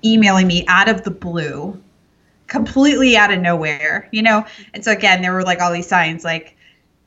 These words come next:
I, I listened to the summit last year. It changed my life.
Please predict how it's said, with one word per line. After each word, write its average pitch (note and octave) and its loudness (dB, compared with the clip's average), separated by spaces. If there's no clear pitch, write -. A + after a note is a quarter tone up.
I, F3+ -4
I F3+ -6
listened F#3 -8
to F#3 -8
the E3+ -6
summit E3 -4
last D#3+ 0
year. F3 0
It E3 -6
changed E3+ -4
my D#3+ -2
life. E3+ 0